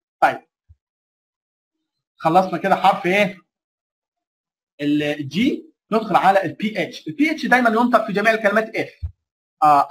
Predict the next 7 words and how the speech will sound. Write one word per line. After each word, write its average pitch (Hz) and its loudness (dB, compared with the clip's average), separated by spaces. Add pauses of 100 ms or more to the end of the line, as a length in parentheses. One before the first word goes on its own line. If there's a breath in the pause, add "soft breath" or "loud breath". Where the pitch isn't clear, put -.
الفابيت، 175 -4 (180)
الفابيت 175 -2
اللي 226 -4
هي 233 2
الحروف. 233 -2 (540)
آه، 143 0 (200)
فوتوغراف، 165 2